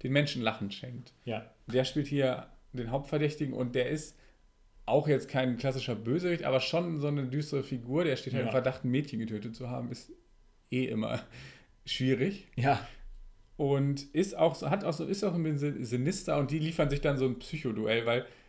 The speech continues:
Speaker 1: Robin Williams Charakter, der, der, derjenige ist, der dann auch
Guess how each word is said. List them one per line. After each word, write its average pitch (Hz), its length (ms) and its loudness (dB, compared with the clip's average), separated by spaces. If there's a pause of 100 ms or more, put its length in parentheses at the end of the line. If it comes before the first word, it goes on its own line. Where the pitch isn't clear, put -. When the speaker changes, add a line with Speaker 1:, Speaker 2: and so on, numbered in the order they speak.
(160)
Speaker 1:
Robin 143 420 4
Williams 185 540 4 (160)
Charakter, 151 460 -2
der, 139 120 4
der, 135 300 2 (140)
derjenige 147 500 2
ist, 143 140 0
der 135 80 2
dann 131 100 0
auch 131 220 -2